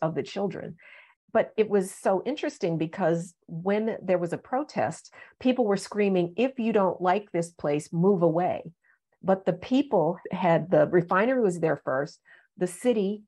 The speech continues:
because it was a redlined area, because of the refinery, the people put pub-, the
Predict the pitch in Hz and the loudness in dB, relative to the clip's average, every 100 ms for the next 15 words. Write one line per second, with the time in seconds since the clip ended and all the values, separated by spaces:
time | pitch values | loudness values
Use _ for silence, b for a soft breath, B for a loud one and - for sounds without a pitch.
0 | - 175 170 190 175 180 180 160 156 160 | -4 -2 0 2 2 2 0 0 2 2
1 | 151 147 170 175 160 151 151 151 156 170 | 0 2 2 2 0 -2 -4 -6 -4 -2
2 | 156 147 170 165 180 180 170 156 151 175 | -2 -4 -6 -4 -2 -2 -4 -6 -4 -4
3 | 202 196 151 160 170 220 214 180 190 202 | -2 -2 -2 -2 -4 -4 -4 -4 -4 -2
4 | 165 - 170 143 | -4 -2 0 0